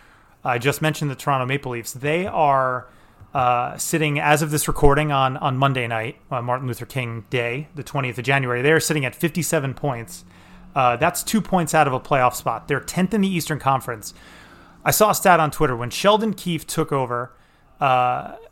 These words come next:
since he took over, the Leafs are sixteen seven and one, or they were sixteen seven and one. They, they had the fifth best points percentage in the N H L, and they were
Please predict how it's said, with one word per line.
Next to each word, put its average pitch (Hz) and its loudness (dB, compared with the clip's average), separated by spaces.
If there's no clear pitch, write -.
since 196 4
he 185 2
took 160 -2
over, 139 2
the 151 0
Leafs 170 0
are 143 0
sixteen 190 -4
seven 160 -2
and 143 -4
one, 123 -6
or 151 0
they 135 0
were 147 2
sixteen 147 -4
seven 135 -2
and 120 -10
one. 120 -6
They, 131 -8
they 151 -2
had 127 0
the - -6
fifth - -4
best 165 0
points 165 0
percentage 135 -6
in 131 -8
the 135 -8
N 127 -6
H 120 -12
L, 113 -8
and 143 0
they 135 0
were 123 -2